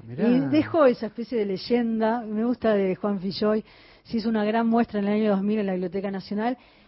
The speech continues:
Speaker 2: y el nombre de la sede de Juan Filloy en la Biblioteca Nacional en Córdoba lleva su nombre. Y justamente hoy, en el grupo que tenemos de biblioteca, hay Pablo García, que es el director de bibliotecología,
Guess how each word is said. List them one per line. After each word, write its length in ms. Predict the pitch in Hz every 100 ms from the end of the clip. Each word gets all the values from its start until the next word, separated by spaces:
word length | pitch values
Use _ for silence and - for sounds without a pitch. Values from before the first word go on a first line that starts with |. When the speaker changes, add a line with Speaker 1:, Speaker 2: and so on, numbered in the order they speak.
| _
Speaker 2:
y 360 | 277 294 320 - _ _ _ _ -
el 200 | 214 220
nombre 260 | 294 285
de 80 | 269
la 100 | 240
sede 260 | - 302 262
de 100 | 208
Juan 280 | - 262 254
Filloy 420 | 262 - 214 -
en 160 | 233 247
la 80 | 240
Biblioteca 400 | 233 220 233 240
Nacional 320 | 220 214 202
en 140 | 226
Córdoba 320 | - 240 226
lleva 200 | 185 208 208
su 140 | 240
nombre. 440 | 220 214 214 233 - _ - - - _ -
Y 720 | 220 214 208 202 202 196 214
justamente 680 | - 285 - 262 277 240 240 -
hoy, 300 | 247 311 392
en 100 | 220
el 60 | 208
grupo 240 | 233 233
que 80 | 202
tenemos 500 | 196 220 240 220 -
de 300 | 202 185 180
biblioteca, 760 | 175 180 185 175 254 277 240 185 _ _ _ -
hay 160 | 220 214
Pablo 360 | 247 247 240
García, 580 | 226 214 - 277 254 233
que 60 | 175
es 100 | 202
el 280 | 190 180 185
director 300 | 175 175 214
de 60 |
bibliotecología, 840 | 196 185 185 190 190 185 247 240